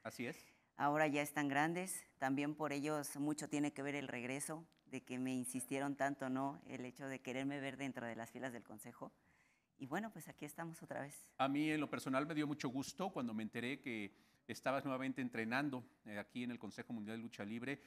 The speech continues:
Speaker 1: y qué bueno que ese proceso de adaptación se dio rápido
Speaker 2: Sí.
Speaker 1: y que, bueno, pues
Speaker 2: <laughs>
Speaker 1: estás ya levantando la mano para integrarte a ese selecto grupo de amazonas del Consejo Mundial.
Speaker 2: Así es,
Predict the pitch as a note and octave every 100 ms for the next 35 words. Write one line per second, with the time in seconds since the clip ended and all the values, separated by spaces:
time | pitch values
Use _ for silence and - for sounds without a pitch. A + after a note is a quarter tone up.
0 | - - B2 D#3+ D3+ D3+ D#3 D3+ E3 -
1 | C3+ C3 - C#3 D3+ B2+ G#2+ G#2 - G#2
2 | B2+ B2+ C3 A#2 G#2 A#2+ A#2 A2+ B2 C3
3 | B2+ C3+ D3 - - A#2+ A#2 A2+ A#2 A2
4 | G#2 F#3 D3+ C#3+ C3 A#2+ C3+ C3 A2+ A2
5 | B2+ C3 B2 A2 A#2+ C3 D3 B2+ A2 G#2+
6 | G#2 A#2+ - B2 B2+ A#2 A2+ A#2+ - G#2+
7 | B2 B2 G#2 G2 - E3+ D3 A#2 G2 G2+
8 | A2 G2+ G2 E2+ - _ - - - -
9 | E3 F3+ G3 G#3 A#3+ A#3